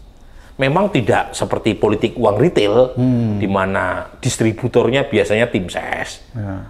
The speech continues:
Speaker 1: atau relawan. Kalau ini kan langsung distributornya negara.
Speaker 2: Hmm, kayak
Speaker 1: Kom-,
Speaker 2: bansos itu ya?
Speaker 1: Bansos, cuma memang ini
Speaker 2: Ini kan bansos diperpanjang.
Speaker 1: Diperpanjang.
Speaker 2: Nah, itu, itu, itu sebenarnya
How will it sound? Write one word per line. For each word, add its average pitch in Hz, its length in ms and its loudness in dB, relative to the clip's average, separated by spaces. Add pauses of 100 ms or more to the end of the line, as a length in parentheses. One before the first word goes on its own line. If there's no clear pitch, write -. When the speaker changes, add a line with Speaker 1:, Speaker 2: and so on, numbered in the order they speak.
Speaker 1:
atau - 240 -2
relawan. 90 480 2
Kalau 127 240 4
ini 151 160 2
kan 196 160 4
langsung 180 320 2
distributornya 131 800 0
negara. 101 320 -2 (160)
Speaker 2:
Hmm, 104 320 -6
kayak 120 160 2
Speaker 1:
Kom-, 143 80 4
Speaker 2:
bansos 160 480 6
itu 151 160 4
ya? 120 160 4
Speaker 1:
Bansos, 120 400 0
cuma 175 240 4
memang 180 400 2 (760)
ini 147 480 4
Speaker 2:
Ini 165 120 4
kan 214 160 6
bansos 208 400 6
diperpanjang. 160 880 4
Speaker 1:
Diperpanjang. 110 680 2
Speaker 2:
Nah, 131 160 0
itu, 165 160 4 (120)
itu, 214 280 6
itu 220 200 4
sebenarnya 196 560 2